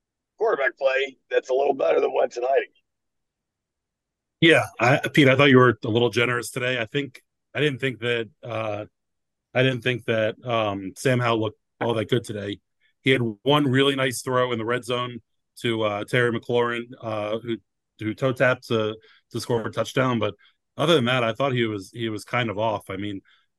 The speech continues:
Speaker 2: there were a lot of, there were a bunch of overthrown passes and, and balls there on the outside. I thought today was his, was his worst day so far. And leading into tomorrow, the first day of pads, you know, he's gonna have a lot more physicality in front of him.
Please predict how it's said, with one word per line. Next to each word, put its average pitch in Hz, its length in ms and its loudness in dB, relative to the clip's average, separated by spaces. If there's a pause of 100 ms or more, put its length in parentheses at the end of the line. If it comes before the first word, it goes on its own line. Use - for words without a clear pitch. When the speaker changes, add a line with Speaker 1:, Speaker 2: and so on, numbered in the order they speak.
(200)
Speaker 2:
there 113 80 -4
were 113 80 0
a - 20 0
lot 123 220 2
of, 123 140 2
there 113 100 -4
were 110 60 -6
a - 20 -8
bunch 127 220 -4
of 110 80 -6
overthrown 110 440 -4
passes 107 540 -6
and, 98 320 -10 (320)
and 110 140 -4
balls 110 240 0
there 110 100 0
on 107 80 0
the 107 80 -2
outside. 104 200 -2
I - 20 -6
thought 127 160 2
today 117 200 2
was 110 140 0
his, 101 320 -10
was 110 220 -6
his 98 320 -12 (320)
worst 123 340 0
day 113 180 0
so 107 220 -4
far. 110 440 0
And 104 460 -10 (560)
leading 139 320 0
into 139 240 -6
tomorrow, 123 460 0
the 113 60 -4
first 123 240 -10
day 113 120 -2
of 110 120 -8
pads, 120 460 -6
you 120 120 -12
know, 104 200 -12 (500)
he's 123 180 -6
gonna 120 400 -2
have 127 180 -2
a 113 60 -4
lot 120 220 -2
more 117 300 -4
physicality 113 680 -4
in 98 100 -10
front 117 200 -4
of 107 80 -6
him. 101 280 -10